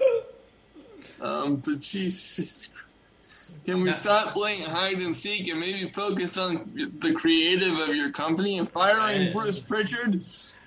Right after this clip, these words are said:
Speaker 2: Right.
Speaker 1: Please.
Speaker 2: Now, Ben, the
Speaker 1: Yeah.
Speaker 2: ending, the ending of the Braun Breaker match was interesting because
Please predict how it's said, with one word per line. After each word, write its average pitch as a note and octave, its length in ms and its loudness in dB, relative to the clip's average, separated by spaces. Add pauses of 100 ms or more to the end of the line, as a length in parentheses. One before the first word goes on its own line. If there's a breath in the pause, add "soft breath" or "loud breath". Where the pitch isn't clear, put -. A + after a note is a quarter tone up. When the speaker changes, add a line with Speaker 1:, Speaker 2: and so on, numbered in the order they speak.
(120)
Speaker 2:
Right. C#3 200 0 (180)
Speaker 1:
Please. A3+ 320 -2 (560)
Speaker 2:
Now, D3 200 -2
Ben, D#3+ 540 0 (1600)
the D#3 180 -6
Speaker 1:
Yeah. C3+ 140 0
Speaker 2:
ending, B3 400 4
the G3+ 160 -4
ending A#3+ 280 2
of G3 200 0
the F3+ 240 6
Braun F3 260 6
Breaker E3 280 2
match C#3 560 -6
was D#3 180 -6
interesting D#3 480 -6
because C#3+ 840 -2